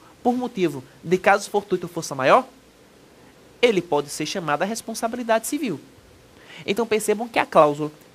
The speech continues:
que imputa a responsabilidade ao devedor, mesmo por motivo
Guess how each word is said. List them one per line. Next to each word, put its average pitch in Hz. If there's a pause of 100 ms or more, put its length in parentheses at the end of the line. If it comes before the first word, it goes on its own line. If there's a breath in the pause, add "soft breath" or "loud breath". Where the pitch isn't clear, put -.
que 262
imputa 320
a -
responsabilidade 175
ao 160
devedor, 139 (340 loud breath)
mesmo 247 (240)
por 226
motivo 170